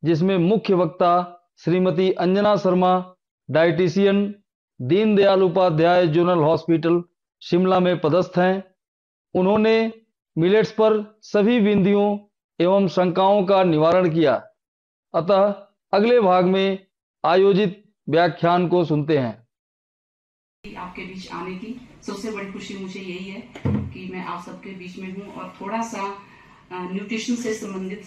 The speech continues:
Speaker 2: जानकारी आप सबके साथ share कर सकती हूँ। और जितने आप लोग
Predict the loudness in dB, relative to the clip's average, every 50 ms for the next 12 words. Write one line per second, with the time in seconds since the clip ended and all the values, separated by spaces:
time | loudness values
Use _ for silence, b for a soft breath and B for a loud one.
0 | -20 -20 _ _ _ -14 -10 -10 -8 -8 -8 -10 -12 -12 -12 -12 -14 -14 -12 -10
1 | -10 -10 -10 -10 -14 -14 -12 -12 -12 -12 -12 -14 -16 -16 -16 -14 -14 -14 -14 -16
2 | -18 -18 -18 -20 -20 -20 -18 -16 -14 -14 -12 -14 -14 -16 B B B B B B
3 | B B -14 -14 -14 -12 -12 -10 -10 -6 -4 -4 -4 -2 -4 -4 -6 -6 -8 -10
4 | -10 -10 -10